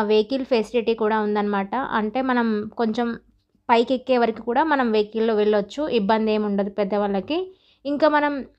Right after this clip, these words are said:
మనం నడిచే వాళ్ళైతే మెట్ల దారి కూడా ఉంటుందండి. తిరుపతిలో ఏ విధంగా వెళ్ళే దారి, వచ్చే దారి ఏ విధంగా ఉంటుందో అదే విధంగా ఇక్కడ నూట ఎనిమిది మెట్లు ఎక్కితే మనకి దేవాలయం అనేది వస్తుందన్నమాట.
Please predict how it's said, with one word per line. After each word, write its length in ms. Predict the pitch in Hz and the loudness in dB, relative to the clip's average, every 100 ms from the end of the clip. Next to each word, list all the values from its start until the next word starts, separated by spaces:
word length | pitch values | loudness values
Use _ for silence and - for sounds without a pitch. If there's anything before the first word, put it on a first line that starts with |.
| _ _ _ | _ _ _
మనం 240 | 262 247 233 | -2 0 4
నడిచే 320 | 220 208 247 | 2 2 2
వాళ్ళైతే 480 | 247 240 226 220 269 | 2 2 2 0 0
మెట్ల 280 | 247 208 220 | 0 0 2
దారి 240 | 226 220 | 2 2
కూడా 200 | 214 214 214 | 0 0 0
ఉంటుందండి. 520 | 214 214 208 208 262 | -2 -2 -2 -2 -4
తిరుపతిలో 600 | - 247 247 262 262 254 | -4 -4 0 -2 0 -2
ఏ 180 | - 214 | 2 2
విధంగా 460 | 220 214 220 214 220 | 4 0 -2 0 0
వెళ్ళే 360 | 202 202 214 220 | 0 2 2 0
దారి, 340 | 220 208 214 | 2 2 2
వచ్చే 300 | 208 208 220 | 0 -2 -2
దారి 240 | 214 208 208 | 0 2 2
ఏ 100 | 196 | 2
విధంగా 440 | 214 220 220 220 | 2 0 0 0
ఉంటుందో 480 | 208 202 202 202 220 - | 0 0 -2 -2 -2 0
అదే 300 | 202 196 220 | 2 2 2
విధంగా 480 | 226 220 220 208 233 - | 0 0 0 0 -2 -2
ఇక్కడ 260 | 247 - 220 214 - _ _ | -4 -2 0 -2 -6 _ _
నూట 280 | 233 247 269 | 0 2 4
ఎనిమిది 420 | 277 247 240 233 | 2 2 2 2
మెట్లు 340 | 220 214 214 226 | 2 0 -2 -4
ఎక్కితే 280 | 233 233 277 | -4 -4 0
మనకి 440 | 254 220 226 214 | 0 -2 0 0
దేవాలయం 600 | 196 208 220 220 214 208 | 4 4 4 4 2 0
అనేది 300 | 202 202 262 | -2 -2 0
వస్తుందన్నమాట. 800 | 240 208 - 214 208 202 196 | 0 -2 -6 -4 -2 -2 -2